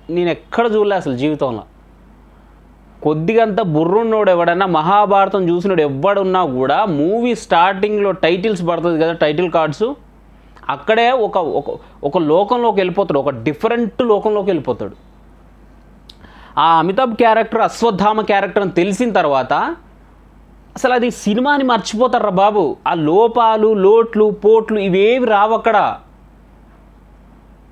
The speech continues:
ఏంటి ఇంత భాగ్యం కలిగిందా మాకు, స్క్రీన్ మీద చూడగలుగుతానమా? ఏ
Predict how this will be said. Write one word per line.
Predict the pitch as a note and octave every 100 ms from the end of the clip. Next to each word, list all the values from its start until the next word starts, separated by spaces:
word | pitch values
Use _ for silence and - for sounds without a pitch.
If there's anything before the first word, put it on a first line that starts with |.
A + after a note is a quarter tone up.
| - - -
ఏంటి | D3+ G3
ఇంత | G3+ E3+ A#3+
భాగ్యం | F3+ F3 G3 A#3 A3+
కలిగిందా | G#3+ G#3 G3+
మాకు, | G3 F#3+ F3+ G3+ F#3 B2+ -
స్క్రీన్ | - - G3+ A3+
మీద | A3+
చూడగలుగుతానమా? | G#3+ F#3+ G#3+ G#3+ G#3 F#3+ G3 F3+ F#3 C3+ A2+
ఏ | C#3 C4